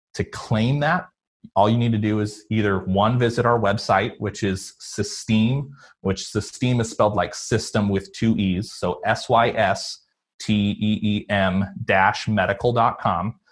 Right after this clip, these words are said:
And you'll see offers all over our website on getting an I T systems assessment. Or you can call or text me. This is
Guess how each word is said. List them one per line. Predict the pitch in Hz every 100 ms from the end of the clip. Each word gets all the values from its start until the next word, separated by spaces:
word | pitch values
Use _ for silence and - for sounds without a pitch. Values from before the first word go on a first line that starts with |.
| _ _ -
And | 92
you'll | 92 95
see | - 104
offers | 87 87 101
all | 92 90
over | 95 98
our | 95
website | 92 90 - 92 90 -
on | 85 82 85 92 - _ _ - 113
getting | 95 98
an | 98
I | 95
T | 95 113
systems | 101 90 90 90
assessment. | 85 85 - 90 - _ - - _ -
Or | 120 131 143 139
you | 113
can | 107 104 -
call | - - 117 123
or | 113
text | - 113 - -
me. | - - _ _ _ _ -
This | 98
is | 117 98